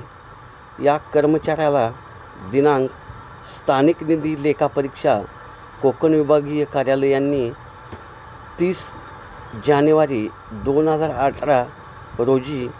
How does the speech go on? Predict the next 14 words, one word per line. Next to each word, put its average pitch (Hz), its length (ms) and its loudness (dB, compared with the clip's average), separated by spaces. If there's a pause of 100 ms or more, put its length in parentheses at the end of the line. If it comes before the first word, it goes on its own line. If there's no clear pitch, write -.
(640)
कंत्राटी 165 440 2
कामगार 156 360 2
म्हणून 151 520 -2
रुजू 127 220 -2
केले. - 1120 -8
यानंतर 160 500 2 (460)
एकतीस - 600 -4 (520)
जानेवारी 156 460 4
दोन 147 180 2
हजार 147 160 2 (840)
अठरा 143 400 2
रोजी 143 360 0 (1300)
ठाणे 147 280 4
येथील 165 460 0